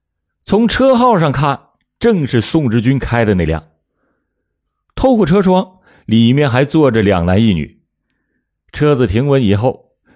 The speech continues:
长头发司机晃着膀子就进了餐厅，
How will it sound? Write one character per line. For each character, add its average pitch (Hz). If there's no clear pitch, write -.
长 127
头 120
发 131
司 120
机 113
晃 117
着 104
膀 80
子 127
就 95
进 107
了 76
餐 85
厅， 104